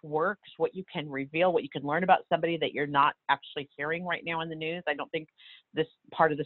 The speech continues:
story is particularly reported because it takes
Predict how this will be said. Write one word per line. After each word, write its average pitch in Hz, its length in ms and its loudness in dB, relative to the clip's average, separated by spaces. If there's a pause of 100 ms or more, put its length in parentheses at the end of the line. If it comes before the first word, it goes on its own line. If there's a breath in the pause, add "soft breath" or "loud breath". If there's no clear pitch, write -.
story 147 300 4
is 143 80 -2
particularly 139 560 0
reported 196 640 4
because 143 260 0 (320)
it 165 80 -6 (120)
takes - 220 0